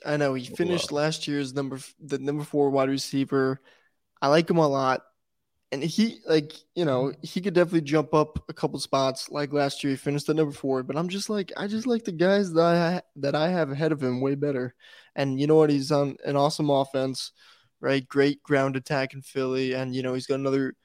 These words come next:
Speaker 1: receiver in Devontae Smith, you know, kinda splitting the targets a little bit. And he's got that great tight end, Dallas Goedert. So, you know what?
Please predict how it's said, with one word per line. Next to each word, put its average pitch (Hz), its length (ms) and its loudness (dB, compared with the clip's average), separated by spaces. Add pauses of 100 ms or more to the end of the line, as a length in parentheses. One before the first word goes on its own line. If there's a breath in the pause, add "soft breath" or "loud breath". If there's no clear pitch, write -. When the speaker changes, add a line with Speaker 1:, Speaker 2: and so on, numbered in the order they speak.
(240 soft breath)
Speaker 1:
receiver 147 720 4 (240 soft breath)
in 135 120 -10
Devontae 135 440 -2
Smith, 170 560 -2
you 151 160 -2
know, 143 160 0
kinda 127 220 -2
splitting 147 320 -2
the 143 40 -2
targets 147 400 0
a 147 60 -2
little 147 240 4
bit. 147 280 6
And 135 160 -2
he's 127 120 -6
got 139 200 0
that 131 140 -2
great 135 220 0 (580)
tight 135 240 0
end, 147 220 2
Dallas 127 300 0
Goedert. 143 440 -2
So, 139 160 -2
you 147 160 2
know 156 140 4
what? 156 280 4